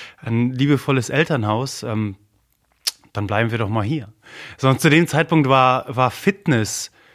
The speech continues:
ähm, schon ein, ein sehr großer, ähm, hatte einfach einen sehr großen Stellenwert in meinem Leben. Ich komme aus einer Sportlerfamilie. Das war gerade der Zeitpunkt, wo ich aus dem Jugendbereich im Basketball in den Herrenbereich,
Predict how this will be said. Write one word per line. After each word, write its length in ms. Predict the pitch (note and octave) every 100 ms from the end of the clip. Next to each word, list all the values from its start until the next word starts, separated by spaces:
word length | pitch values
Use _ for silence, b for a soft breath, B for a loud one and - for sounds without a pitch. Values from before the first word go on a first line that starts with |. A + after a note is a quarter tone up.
| b b b -
ähm, 460 | B2 A#2+ A#2+ A#2+ -
schon 340 | - C3+ C3
ein, 380 | C3+ B2 B2 B2+
ein 280 | B2 A#2+ A2
sehr 440 | A#2 A#2+ A#2 G2+ _ _ -
großer, 960 | B2+ A#2 C#3+ D3+ - A2+ G#2+ G2+ G2+ _ _ -
ähm, 580 | A2 G2+ G2 G2+ G2+ F#2+ _ b b b b b -
hatte 200 | C3+ D3+
einfach 180 | C3+
einen 80 | C3+
sehr 160 | B2+ C3+
großen 300 | C3 B2+ A2+
Stellenwert 480 | - C3 E3 C#3+ A#2+
in 80 |
meinem 160 | A#2 A#2
Leben. 160 | C#3+ A#2+
Ich 100 | -
komme 160 | B2+
aus 100 | A2+
einer 140 | A#2+ A2+
Sportlerfamilie. 960 | - C#3+ D#3 C#3 - C#3+ C#3+ C#3+ C#3+ C#3 B B B -
Das 160 | A#2+ C3
war 140 | C#3+
gerade 380 | C3 B2 D3 C#3
der 120 | C3
Zeitpunkt, 420 | - C#3 C#3+ C#3
wo 60 | B2+
ich 140 | A#2+
aus 100 | B2+
dem 140 | C3 A#2+
Jugendbereich 760 | A2+ D#3+ F#3 - D3 C#3+ C#3
im 80 | C#3
Basketball 440 | C3 C#3 - C3+
in 80 | C3
den 100 | B2
Herrenbereich, 960 | G#2+ A2+ D3 E3 D#3 D3 D#3 E3 -